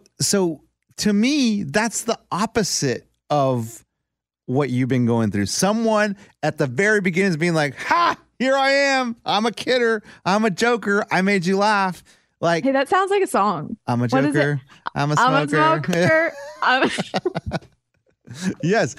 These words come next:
Speaker 1: but you know what I
Speaker 2: Mm-hmm.
Speaker 1: mean? Like, it's the opposite of what you've been dealing with. That's
Speaker 2: Mm-hmm.
Speaker 1: why I think I liked this guy. I like that he went out and made that joke. To me, that's funny.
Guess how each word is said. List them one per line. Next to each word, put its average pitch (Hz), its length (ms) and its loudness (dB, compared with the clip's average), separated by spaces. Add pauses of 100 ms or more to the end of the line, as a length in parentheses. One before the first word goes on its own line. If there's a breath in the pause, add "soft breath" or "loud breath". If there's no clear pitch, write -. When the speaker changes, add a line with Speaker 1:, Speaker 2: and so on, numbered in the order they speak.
(140 loud breath)
Speaker 1:
but 196 100 0
you 220 80 2
know 226 100 2
what - 100 2
I 277 40 2
Speaker 2:
Mm-hmm. - 60 2
Speaker 1:
mean? 254 300 0
Like, 175 200 0
it's 165 160 -2
the 175 140 0
opposite 196 560 0
of 139 80 0
what 123 180 0
you've 120 220 0
been 113 200 0
dealing 107 300 0
with. 101 300 0
That's 156 200 -2
Speaker 2:
Mm-hmm. 208 100 0
Speaker 1:
why 196 160 2
I 185 40 -2
think 190 280 -2 (120)
I 156 120 0
liked 175 360 0
this 127 220 -2
guy. 92 300 -2 (300 loud breath)
I 226 200 0
like 165 380 0
that 151 100 0
he 143 160 -2
went 131 240 0
out 117 180 2
and 107 120 0
made 107 200 0
that 95 180 0
joke. 101 260 -2
To 160 140 0
me, 196 160 2
that's 254 300 -2
funny. - 460 -4